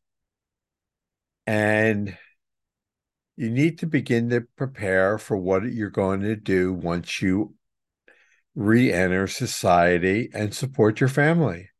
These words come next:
And so, you know, it's, whatever you do has to be done smartly. So this is what I've read,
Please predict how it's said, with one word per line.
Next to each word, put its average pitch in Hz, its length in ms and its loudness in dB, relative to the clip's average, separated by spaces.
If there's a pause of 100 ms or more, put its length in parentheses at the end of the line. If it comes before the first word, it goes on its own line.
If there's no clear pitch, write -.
(680)
And 110 180 -2
so, 120 720 4 (1700)
you 143 160 0
know, 127 200 -2
it's, - 420 -6 (300)
whatever 123 480 4
you 147 160 6
do 113 180 4
has 117 320 2
to 131 100 -2
be 113 180 0
done 98 380 -2
smartly. 87 800 -4 (960)
So 107 640 2 (100)
this 131 360 0
is 143 420 0 (180)
what 107 280 0
I've 101 420 0
read, 123 640 0